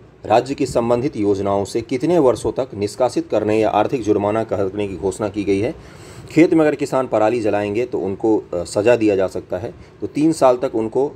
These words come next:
राज्य सरकार से संबंधित योजनाएं नहीं मिलेंगी। और ये अच्छी चीज़ है। देखो, कभी-कभी कुछ चीज़ें फोर्सफुली भी करना पड़ता है राज्य सरकार को,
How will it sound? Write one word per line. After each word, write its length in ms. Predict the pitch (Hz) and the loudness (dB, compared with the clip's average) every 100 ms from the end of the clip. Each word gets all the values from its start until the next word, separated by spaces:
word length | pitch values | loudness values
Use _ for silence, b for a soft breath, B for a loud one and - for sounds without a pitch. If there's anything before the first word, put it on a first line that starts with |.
| - | 0
राज्य 240 | 104 110 | 0 0
सरकार 280 | 120 107 104 | -2 0 -2
से 60 | 101 | 0
संबंधित 320 | 101 110 110 | -4 -4 -2
योजनाएं 460 | 95 95 98 101 | 0 0 0 -2
नहीं 180 | 95 92 | -2 -4
मिलेंगी। 440 | 85 80 80 80 80 - B B B B 104 | -6 -8 -6 -6 -8 -12 B B B B 2
और 100 | 131 | 4
ये 160 | 147 | 4
अच्छी 360 | - 110 - 156 | 2 -2 0 -2
चीज़ 280 | 147 131 113 | 0 -4 -2
है। 280 | 151 - | -4 -2
देखो, 220 | 101 123 120 | 0 2 2
कभी-कभी 420 | 123 117 127 123 | 0 0 0 0
कुछ 260 | 131 123 | -2 -2
चीज़ें 200 | - 127 | -2 0
फोर्सफुली 500 | 120 107 104 - 107 | 0 0 -2 -2 0
भी 100 | 113 | 0
करना 300 | 113 101 104 | 0 0 0
पड़ता 280 | 101 101 98 | -2 -4 -4
है 120 | 95 | -4
राज्य 200 | 92 90 | -2 -2
सरकार 300 | - 87 90 | -4 -4 -4
को, 200 | 87 113 | -2 -6